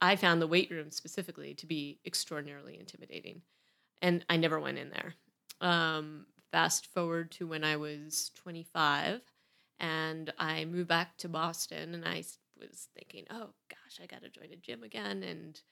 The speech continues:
I started looking, and I joined, um, I don't,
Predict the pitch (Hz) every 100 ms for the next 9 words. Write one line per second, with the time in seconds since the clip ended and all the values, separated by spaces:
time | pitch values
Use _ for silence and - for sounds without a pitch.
0 | _ _ - 170 - 160 170 202 202 190
1 | 185 185 - 165 160 160 170 160 175 170
2 | 170 170 160 - 170 165 160 160 160 _
3 | _ _ _ _ - - 190 165 208 233